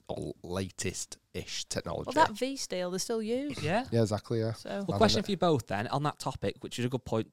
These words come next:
Speaker 3: to be fair, Sophie. What would you say from out of the bag has changed the least in the last twenty years? So what part of the bag could you get away with still using?
Speaker 1: Probably wedges. I know, I, 'cause grind and bounce has come in so much more recently.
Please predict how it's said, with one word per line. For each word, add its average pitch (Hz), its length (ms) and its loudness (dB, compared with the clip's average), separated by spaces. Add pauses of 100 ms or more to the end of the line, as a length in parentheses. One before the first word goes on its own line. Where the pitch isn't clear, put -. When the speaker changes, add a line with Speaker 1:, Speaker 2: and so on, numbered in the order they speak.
(220)
Speaker 3:
to - 80 -16
be 107 60 -6
fair, 107 260 2
Sophie. 95 340 -4
What 131 300 4
would 143 180 -4
you 165 100 -2
say 131 160 0
from 110 240 -6
out 120 120 -2
of 101 60 -6
the 113 60 -2
bag 107 380 0 (360)
has 117 160 -6
changed 117 360 0
the 110 80 0
least 110 560 -4
in 107 80 -8
the 107 80 -4
last 104 160 -6
twenty 104 240 -6
years? 110 320 -4
So - 200 0
what 120 280 2
part 123 200 0
of 110 80 -4
the 113 80 -6
bag 110 360 0
could 117 240 -6
you 110 60 -4
get 90 160 -2
away 110 180 0
with 104 140 -4
still 107 240 -2
using? 107 340 -2
Speaker 1:
Probably 143 220 6
wedges. 92 540 2 (520)
I 147 60 8
know, 214 220 4
I, 226 40 2 (460)
'cause - 160 0
grind 143 500 6
and 120 160 0
bounce 113 380 0
has 127 100 -4
come 123 140 -2
in 113 80 0
so 110 180 2
much 107 180 -4
more 98 200 0
recently. 95 460 -4